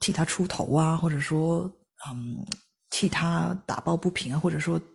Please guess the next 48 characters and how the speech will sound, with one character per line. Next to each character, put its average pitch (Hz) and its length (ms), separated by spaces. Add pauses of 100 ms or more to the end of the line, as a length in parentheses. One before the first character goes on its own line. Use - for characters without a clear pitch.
替 - 140
他 180 140
生 175 240
气 - 260
啊， 135 260
或 180 140
者 151 60
说 170 200
对 190 180
他 - 160
生 170 220
气 170 240
啊， 139 180
对 190 140
他 - 160
吼 - 240
啊。 147 340 (1200)
呃， - 240
就 214 120
是 226 160 (160)
很 160 180
多 226 180
我 180 140
们， 151 280 (1400)
因 226 120
为 247 80
我 180 160
们 143 160
会 202 200
在 190 220
这 175 120
些 190 120
亲 196 220
密 190 100
关 180 220
系 190 200
上 160 180
面 156 100
看 175 160
到 175 80
很 147 240
多 160 300
我 120 180
们 110 180
自 208 160
己 196 140
的 123 140
影 139 160